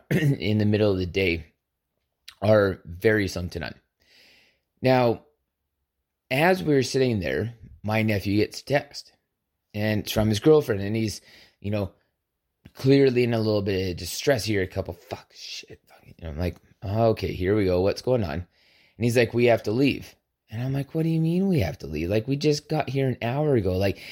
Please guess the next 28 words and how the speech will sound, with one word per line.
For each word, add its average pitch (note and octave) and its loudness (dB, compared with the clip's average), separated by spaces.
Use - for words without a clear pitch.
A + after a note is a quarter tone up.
and A#2+ 0
in B2+ 2
my B2+ 0
mind, A2 0
I'm A2 0
like, G#2+ -2
"How F3 -10
fucking A#2+ -6
little B2+ 4
hunting A2+ -4
can A#2 -4
we A#2 0
do A2+ 2
on G#2+ 0
a G#2 -2
hunting A2 -2
trip B2 0
and A#2+ 0
even C3+ 2
have A#2 0
any C3+ -2
slight C3 0
expectation G2+ -4
of, F2 -6
you A2+ 0
know, E2+ 0
feeling G#2 0
successful?" - -12